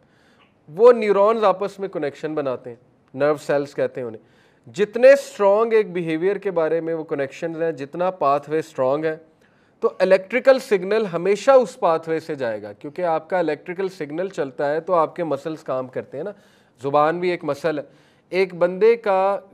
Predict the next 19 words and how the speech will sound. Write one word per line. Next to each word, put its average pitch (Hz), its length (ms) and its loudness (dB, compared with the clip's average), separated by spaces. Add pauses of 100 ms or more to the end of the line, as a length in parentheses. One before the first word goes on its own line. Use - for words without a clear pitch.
गुस्से 220 380 -2
पे, 220 140 -2
कंट्रोल 170 520 -4
पे 185 160 -6
इलेक्ट्रिकल 170 480 -6
सिग्नल 156 460 -6
और 151 120 -4
वो 160 80 -4
पाथवे 139 460 -4
बना 135 240 -4
ही 170 120 -2
नहीं 170 100 -4
हुआ 135 160 -2
है, 139 80 -2
तो 156 140 -6
उसको 147 240 -12
कैसे 147 300 -6
कंट्रोल 123 460 -10
आएगा? 101 240 -12